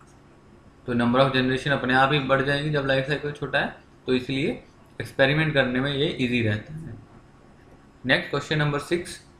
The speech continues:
Helicoverpa armigera is the scientific name of, तो Helicoverpa armigera scientific name है इनमें से किसका? Option हमारे पास ग्राहम पॉड बोरर, अमेरिकन बॉलवर्म, टोमेटो फ्रूट बोरर, तो ये तीनों का नाम ही,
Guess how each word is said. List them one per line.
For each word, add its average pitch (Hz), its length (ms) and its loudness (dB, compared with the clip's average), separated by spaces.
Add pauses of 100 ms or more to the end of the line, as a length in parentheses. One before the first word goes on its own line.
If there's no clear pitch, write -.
(220)
Helicoverpa 147 560 4
armigera 147 520 4
is 135 200 0
the 147 100 -2
scientific 131 640 -2
name 113 200 0
of, 104 240 -2
तो 123 60 -8
Helicoverpa 123 840 -2
armigera 117 800 0 (420)
scientific 120 480 -2
name 117 220 0
है 143 300 -2 (240)
इनमें 117 260 -2
से 160 160 -6
किसका? 131 600 -2 (480)
Option 123 280 -2
हमारे 131 200 4
पास 135 140 4
ग्राहम 120 400 2
पॉड 123 200 6
बोरर, 143 420 0
अमेरिकन 117 500 0
बॉलवर्म, 131 500 2
टोमेटो 113 420 2
फ्रूट 110 220 -4
बोरर, 107 380 -6 (260)
तो 123 80 -2
ये 123 120 2
तीनों 131 340 0
का 139 140 4
नाम 127 320 0
ही, 135 220 -4